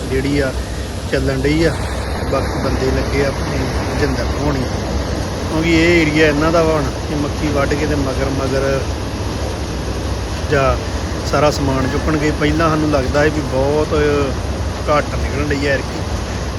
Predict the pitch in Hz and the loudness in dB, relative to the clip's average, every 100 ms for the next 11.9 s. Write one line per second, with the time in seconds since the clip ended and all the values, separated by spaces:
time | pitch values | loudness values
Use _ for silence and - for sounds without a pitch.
0 | - 175 170 170 175 170 180 160 151 175 | 0 0 2 2 2 4 4 4 4 4
1 | 160 147 143 139 131 139 139 - 135 139 | 4 4 2 2 0 0 0 0 -2 -2
2 | 135 135 127 131 131 - - - - - | 0 0 0 0 -2 -2 -6 -6 -6 -6
3 | - - 120 117 147 151 143 127 123 127 | -6 -4 -4 -2 0 0 0 0 0 0
4 | 131 131 113 - - - - - - - | 0 -2 -2 -4 -4 -4 -6 -6 -4 -4
5 | - - - 131 135 147 139 131 131 127 | -4 -4 -4 -2 0 0 2 0 0 -2
6 | - 127 139 147 131 120 123 123 131 131 | -2 -2 0 2 2 0 -2 -4 -2 -2
7 | 131 131 123 - - - - - - - | -2 -2 -2 -4 -4 -4 -2 -4 -4 -4
8 | - - - 110 147 131 - 127 135 120 | -4 -4 -4 -4 -2 -2 -4 -2 -2 -2
9 | 120 - - - - - - - - - | 0 2 2 4 4 4 2 2 2 2
10 | - 139 135 - 147 135 - - 143 143 | 4 4 4 4 2 4 2 2 2 4
11 | 160 139 135 - 131 135 135 - | 2 2 2 2 2 2 2 2